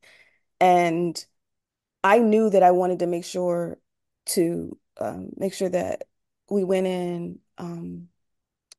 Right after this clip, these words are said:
just respecting each other's craft. And I feel like that, that really happened. So that I wanted to establish rapport with him first, and we did. And, um, then after I, I, I, we started working,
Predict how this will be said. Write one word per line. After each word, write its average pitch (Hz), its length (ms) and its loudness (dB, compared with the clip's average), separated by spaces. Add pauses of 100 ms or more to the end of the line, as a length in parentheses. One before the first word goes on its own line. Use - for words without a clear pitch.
(340)
just 262 200 -4
respecting 202 560 0
each 175 160 -6
other's 170 240 -6
craft. - 640 -18 (800)
And 180 240 -2
I 170 60 -2
feel 220 200 0
like 196 140 2
that, 151 100 -4
that 160 200 0
really 170 220 -4
happened. 180 520 -4
So 180 160 -4
that 175 140 -2
I 180 80 0
wanted 190 260 -2
to 180 60 -8
establish 170 460 -6
rapport 170 300 -8
with 180 160 -8
him 180 120 -6
first, 170 360 -8
and 170 100 -8
we 170 80 -8
did. 170 360 -6 (560)
And, 180 520 -2
um, 175 360 -8
then 196 460 -2 (640)
after 190 360 2
I, 185 160 -2 (100)
I, 165 200 -2
I, 185 320 -4 (440)
we 185 180 -4
started 185 340 0
working, 180 680 -2